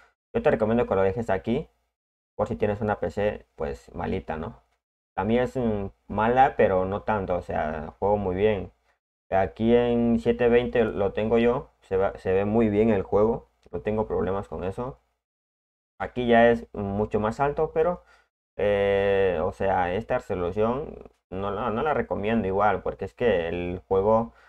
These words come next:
eh, no es un juego con gráficos ultra, o sea, sí gráficos, uf, en-, que se diga qué grandes gráficos, <laughs> es un juego para móvil. Eh, sí tiene sus gráficos, pero no, no es como para ponerle así un cuatro K ni nada de eso.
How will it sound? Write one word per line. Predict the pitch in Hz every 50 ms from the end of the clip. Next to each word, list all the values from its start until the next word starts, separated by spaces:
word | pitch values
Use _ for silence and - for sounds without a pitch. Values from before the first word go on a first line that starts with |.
| _ _ _ _
eh, | - 90 90
no | 92 90 92 92 95
es | 95 92 -
un | 101 98
juego | - 98 92 95 98 95
con | - 92 92 90
gráficos | 90 92 - - 101 - 95 90 -
ultra, | 107 110 117 113 - 123 123 120 117 95
o | 87 90
sea, | 90 - 95 90 -
sí | - - 101
gráficos, | 95 101 101 95 - 107 95 - 95 87 85 -
uf, | 104 98 _ -
en-, | 92 87 90 76 60 - _ _ _ _ _ _ _ _ _ _ _ _ _ -
que | - 90 90 90
se | - - 87
diga | 90 92 98 95 92
qué | - - 95
grandes | 95 95 95 95 87 90
gráficos, | 92 98 104 - 127 117 - 131 131 -
<laughs> | 139 131 - 113 107 - -
es | - - - _ _ -
un | 113 -
juego | - 113 110 113 -
para | 107 98 90 87
móvil. | 90 95 104 110 120 127 127 139 139 - _ _ _ _ _ _ _ -
Eh, | - 95 95 90 90 90 85 80 80
sí | _ - 147
tiene | 139 175 175 175
sus | 156 - -
gráficos, | 95 98 104 101 - 117 117 - 113 110
pero | - 98 80 82
no, | 87 87 87
no | 90 92
es | 92 -
como | - 104 98 92
para | - 90 90 -
ponerle | - 82 85 90 90 90 90
así | 87 - - 90 90 90
un | 90 87 90 90 87 87 90
cuatro | - - 98 95 - 90 90 -
K | - 87 82 98 107 104 101
ni | 101 104
nada | 107 107 107 107
de | 101 104
eso. | 104 - 107 107 110